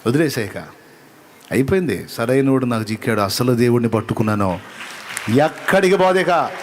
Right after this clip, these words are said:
పడవ ఎక్కడికి పోదు, దరికి చేరిద్దంతే. ఇక అప్పటి నుంచి ఇక ఆనందంగా ప్రార్థన చేయటం, స్తుతి, ఆరాధన.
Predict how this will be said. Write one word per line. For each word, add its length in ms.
పడవ 220
ఎక్కడికి 420
పోదు, 220
దరికి 440
చేరిద్దంతే. 880
ఇక 140
అప్పటి 520
నుంచి 240
ఇక 100
ఆనందంగా 560
ప్రార్థన 380
చేయటం, 720
స్తుతి, 440
ఆరాధన. 600